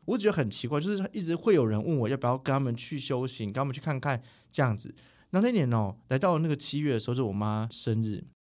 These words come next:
然后我妈本来就有一件特殊的体质啦，她就是曾经有被观音菩萨上身过这样子。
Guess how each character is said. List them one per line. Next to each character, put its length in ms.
然 80
后 80
我 40
妈 140
本 140
来 80
就 120
有 40
一 40
件 280
特 160
殊 140
的 60
体 140
质 180
啦， 120
她 80
就 100
是 140
曾 120
经 40
有 100
被 100
观 160
音 80
菩 160
萨 160
上 160
身 240
过 160
这 140
样 160
子。 180